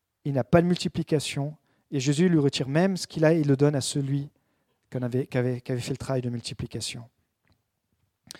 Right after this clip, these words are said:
Donc c'est bien d'être sauvé et de rester dans ce, de, sur ce stade où je suis sauvé et puis je suis... Mais c'est tellement plus passionnant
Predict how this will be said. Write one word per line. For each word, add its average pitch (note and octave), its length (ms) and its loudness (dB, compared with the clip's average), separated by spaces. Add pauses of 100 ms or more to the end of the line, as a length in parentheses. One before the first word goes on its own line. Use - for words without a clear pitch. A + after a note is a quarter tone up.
(960)
Donc D#3+ 140 -2
c'est G3+ 140 6
bien C#4 200 6
d'être G#3 160 4
sauvé C#3+ 400 4 (1500)
et C#3+ 80 -4
de C#3 80 2
rester D#3 340 4
dans D#3+ 120 4
ce, D3+ 640 4
de, F3+ 220 -2
sur D3+ 400 -10
ce D3+ 120 -2
stade D3+ 400 4
où D#3 40 2
je C#3+ 60 -4
suis D3 120 -6
sauvé C#3+ 600 2
et C3+ 60 -6
puis C#3+ 140 -6
je - 40 -8
suis... C3+ 240 -6 (680)
Mais C#3 60 -4
c'est - 120 -6
tellement D3 240 -2
plus - 160 -6
passionnant C#3+ 640 -2